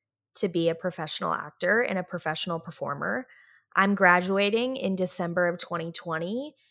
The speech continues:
and entering an industry that is completely dark right now.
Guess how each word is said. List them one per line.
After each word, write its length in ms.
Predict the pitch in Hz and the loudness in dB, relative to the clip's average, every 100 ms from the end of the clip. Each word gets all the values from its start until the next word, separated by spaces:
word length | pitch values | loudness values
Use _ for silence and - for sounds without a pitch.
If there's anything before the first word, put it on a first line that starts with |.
| _ _ | _ _
and 140 | 214 202 | -2 0
entering 580 | - 208 - 277 269 262 | 0 0 2 4 4 4
an 100 | 202 | 2
industry 680 | 185 185 202 - 240 254 262 | 0 0 0 0 0 0 2
that 180 | 196 | 2
is 260 | - 190 - | 4 4 4
completely 640 | - 214 208 214 226 233 | 2 0 2 -2 -2 -2
dark 340 | 214 196 208 - | 2 2 2 -2
right 200 | 123 - | -6 -6
now. 300 | 151 - | -8 -10